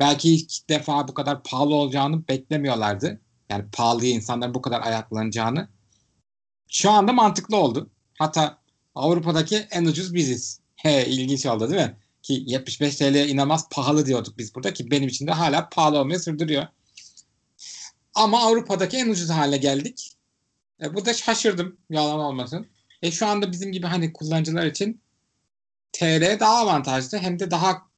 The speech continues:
düşük şey, e, o erişim sürelerine, ping sürelerine ulaşacaksın. Daha anlamlı hale geldi. Zaten böyle sürekli kullanılacak bir servis gibi değil de ihtiyacın olduğunda mesela sevdiğin bir oyun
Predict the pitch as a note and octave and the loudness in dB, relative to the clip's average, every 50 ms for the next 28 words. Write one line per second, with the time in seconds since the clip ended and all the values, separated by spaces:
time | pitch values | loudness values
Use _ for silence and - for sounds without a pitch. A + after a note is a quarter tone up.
0 | _ _ _ D#3+ C#3 - C#3 C3 - - C3+ A#2+ A#2+ A#2 - _ _ _ _ _ | _ _ _ -8 -6 -6 -8 -8 -4 -4 -2 -2 -4 -6 -10 _ _ _ _ _
1 | _ _ _ _ _ - B2+ B2 A#2+ A#2 A#2 A#2 A#2 A2+ A2+ - - - - _ | _ _ _ _ _ -10 -6 -4 -4 -2 -2 0 -2 -2 -4 -6 -10 -16 -20 _
2 | - - B2+ B2 B2 A#2 - - - - - C#3 C3+ B2 B2 - C#3 A#2+ - - | -20 -10 -6 -4 -4 -4 -4 -8 -12 -10 -6 -4 -2 0 0 0 -2 -4 0 0
3 | C3+ C3 B2+ B2+ B2+ B2 B2 B2 B2 - C3 B2+ B2+ - - B2+ C3 B2+ B2+ B2+ | 2 4 4 4 4 2 0 -2 -4 -4 -6 -6 -4 -2 0 0 2 2 2 0
4 | B2+ B2+ B2 - - - - C3 B2+ B2 B2 - - B2 A2+ - - - G3 A3 | 0 -2 -4 -4 -8 -10 -6 -4 -4 -4 -4 -4 -6 -6 -6 -6 -6 -6 -6 -6
5 | A#3 - _ _ _ _ _ _ _ - F3+ F#3 G#3+ A#3+ - G3+ G3+ G3+ G#3 G#3 | -6 -8 _ _ _ _ _ _ _ -2 0 2 4 4 6 6 6 6 6 6
6 | A3 A3+ G3 F#3+ E3 D3 C#3 B2 B2+ A#2+ A#2 A#2+ C#3+ G3+ C4 - _ _ _ _ | 4 4 4 4 4 4 2 2 0 -2 -2 -4 -6 -8 -8 -10 _ _ _ _
7 | _ _ _ - A#3 B3 A3+ C4 B3+ A#3+ B3 A#3+ A#3 A#3 A#3 - C4 B3+ B3 A#3+ | _ _ _ -2 -2 0 0 0 0 0 0 -2 -2 -2 -4 -2 -2 -2 -2 -4
8 | - - G#3+ - - G#3 G#3+ A3 G#3+ G#3+ G#3 A3 G#3 - - - G#3+ G3+ G#3 G3+ | -6 -12 -14 -8 -4 0 0 2 2 2 0 -2 -4 -4 -6 -2 0 0 0 0
9 | G3 - - G#3+ G3+ G#3+ D4 D4 C4 G3 C3 - - _ _ _ _ _ - C4 | -4 -8 -8 -6 -4 -2 0 0 -2 -2 -6 -10 -12 _ _ _ _ _ -8 -6
10 | B3 - - A3+ G#3+ A3 G#3+ G3+ G#3 G3 D#3+ C#3 C3+ C3+ C3+ D#3 D#3+ - - D3 | -6 -2 2 4 4 4 4 2 0 0 0 0 -2 -2 -2 -2 -4 -4 -4 -6
11 | C#3+ - - F3 E3+ D#3+ D#3+ F3 E3+ E3+ E3+ D#3+ D#3+ E3 E3+ E3 | -4 0 0 0 0 0 -2 -2 -2 -2 0 2 2 2 2 0